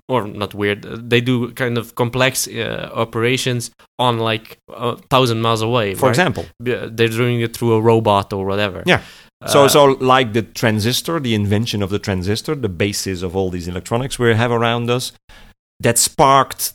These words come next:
Speaker 2: the, the, the start of the microprocessors and the,
Speaker 1: Mm.
Speaker 2: the miniaturization of all kinds of hardware. Imagine that in ten years' time, there'll be an in-, invention which might,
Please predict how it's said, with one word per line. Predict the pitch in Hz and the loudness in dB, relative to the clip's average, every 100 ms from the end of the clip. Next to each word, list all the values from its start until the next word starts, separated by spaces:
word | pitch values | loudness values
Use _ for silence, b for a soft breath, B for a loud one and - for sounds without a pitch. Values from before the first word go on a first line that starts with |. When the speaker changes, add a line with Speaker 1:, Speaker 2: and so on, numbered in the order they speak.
| - | -10
Speaker 2:
the, | 107 110 110 104 107 | -2 0 0 -2 -4
the, | 101 101 | -4 -4
the | 95 117 | -4 -4
start | - 107 107 101 | 0 2 2 0
of | 90 | -2
the | |
microprocessors | 95 98 98 101 - 98 95 98 92 - 95 92 90 | 0 0 0 -2 0 0 0 -2 -4 -4 -4 -2 -2
and | 95 117 | -2 -2
the, | 113 | -2
Speaker 1:
Mm. | 104 | 0
Speaker 2:
the | |
miniaturization | 98 98 98 95 92 104 98 - 95 | 0 -2 0 0 2 2 0 -2 -4
of | 92 | -4
all | 101 104 | -4 -4
kinds | 92 92 | -4 -4
of | 90 | -2
hardware. | 90 117 110 110 107 110 - B B B B | 2 2 2 2 2 0 -4 B B B B
Imagine | 123 120 127 135 131 123 123 | 2 4 4 4 0 2 0
that | 110 104 101 95 | 0 0 0 -4
in | 110 98 95 - | -6 -8 -8 -6
ten | 123 117 | -2 0
years' | 107 104 - | 0 0 -2
time, | 113 98 98 95 98 | 0 2 2 0 -2
there'll | 98 | -2
be | 98 98 | 0 0
an | 95 | 0
in-, | 95 | -4
invention | 104 101 113 127 - 113 101 98 | -4 0 2 2 0 0 0 0
which | 101 - | -2 -2
might, | 95 95 95 95 - - | -2 0 0 -2 -6 -20